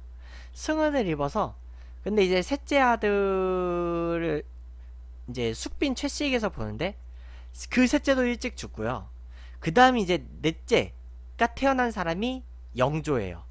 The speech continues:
그래서 영조가 태어나고요. 음,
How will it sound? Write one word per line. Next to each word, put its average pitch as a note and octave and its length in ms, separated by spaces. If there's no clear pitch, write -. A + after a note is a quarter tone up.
그래서 D#3+ 380
영조가 A#2 400
태어나고요. A#2 640
음, C#3+ 420